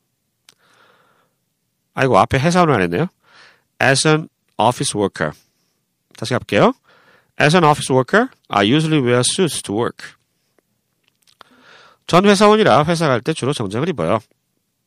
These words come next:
As an office worker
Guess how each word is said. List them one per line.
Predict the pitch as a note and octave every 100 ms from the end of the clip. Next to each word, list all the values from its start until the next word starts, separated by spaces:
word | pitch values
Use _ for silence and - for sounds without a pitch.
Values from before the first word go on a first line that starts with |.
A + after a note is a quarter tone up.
| _ _ _ _ _ _ _ _ _ _ _ _ _ _ _ _ _ _ _ _ _ _ _ _ _ _ _ _ _ _ _ _ _ _ _ _ _ _ _ _ _
As | C#3+ D#3+
an | G3
office | C#3+ C#3+ D#3+
worker | B2 D3 - B2